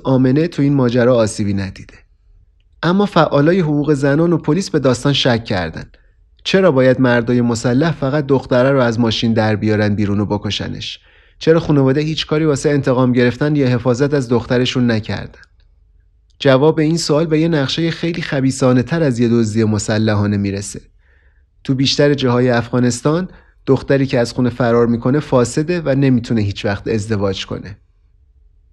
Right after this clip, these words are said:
یه امام جماعت تو کابل میگه وقتی یه دختری از خونه فرار کرد، میفته دست غریبه‌ها.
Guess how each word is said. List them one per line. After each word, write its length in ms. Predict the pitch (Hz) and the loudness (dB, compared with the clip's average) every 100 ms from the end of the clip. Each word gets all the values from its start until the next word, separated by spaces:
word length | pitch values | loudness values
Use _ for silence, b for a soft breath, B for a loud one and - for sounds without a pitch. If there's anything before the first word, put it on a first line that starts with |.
| _ _ _ _ _ - | _ _ _ _ _ 2
یه 140 | 147 | 4
امام 220 | 131 127 | 4 4
جماعت 400 | 127 131 127 143 | 2 2 2 0
تو 100 | 139 | -4
کابل 380 | 143 135 123 143 | -2 0 2 2
میگه 320 | 143 131 151 | 2 0 0
وقتی 300 | 160 156 - | 0 -4 -4
یه 100 | 151 | -2
دختری 400 | 143 131 - 151 | 0 0 0 0
از 160 | 139 120 | 0 -2
خونه 200 | - 127 | -2 -2
فرار 360 | 120 123 123 120 | 0 0 0 0
کرد، 240 | 147 156 | -2 -2
میفته 300 | 170 160 156 | -2 -2 0
دست 280 | 139 135 - | 0 0 0
غریبه‌ها. 580 | 123 117 110 107 98 | 0 0 0 0 -4